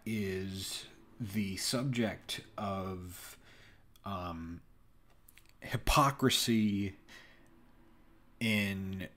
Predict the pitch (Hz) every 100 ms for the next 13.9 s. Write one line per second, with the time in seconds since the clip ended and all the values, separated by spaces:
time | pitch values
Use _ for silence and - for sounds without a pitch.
0 | - - - 117 - 110 104 98 98 95
1 | 95 92 98 - - - - 98 90 85
2 | 87 87 87 85 - - - - - -
3 | 101 107 101 98 95 90 90 85 - -
4 | - - - - 104 90 87 80 82 85
5 | - - - - - - - - - -
6 | - - - - 127 113 104 98 92 -
7 | - - - - - - - - - -
8 | - - 113 101 - 123 127 120 123 120
9 | 120 - 127 113 110 110 - - - -
10 | - - 104 98 90 101 - 107 95 82
11 | 113 95 95 90 87 107 92 92 92 92
12 | 95 92 92 87 - - - 85 101 90
13 | 87 87 85 - 92 90 85 80